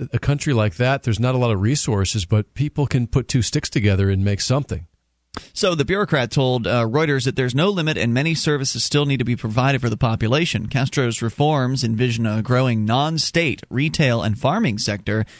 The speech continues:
Speaker 2: and more efficient state-run companies. Well, <laughs> you can have the non, uh, state retail and farming sector. That's a good idea. But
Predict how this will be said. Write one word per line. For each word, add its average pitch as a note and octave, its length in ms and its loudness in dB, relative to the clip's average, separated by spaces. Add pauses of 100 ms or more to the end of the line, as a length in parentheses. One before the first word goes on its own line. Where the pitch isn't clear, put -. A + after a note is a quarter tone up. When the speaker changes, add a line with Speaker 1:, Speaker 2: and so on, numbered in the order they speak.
(160)
Speaker 2:
and G#2 280 2
more C3+ 260 2
efficient C3 560 -2
state-run C3 540 0
companies. A#2+ 560 -2
Well, A2 180 -2 (400)
<laughs> - 80 -2 (560)
you C#3 200 2
can C#3+ 120 4
have D3+ 160 2
the C3 80 -2
non, C3 380 0
uh, A#2+ 180 2
state B2+ 300 -2
retail B2+ 340 0
and G#2 100 -4
farming B2 300 0
sector. G#2 320 -4
That's A#2 220 0
a A2+ 60 0
good - 140 -2
idea. G2+ 360 -2
But G2 180 -2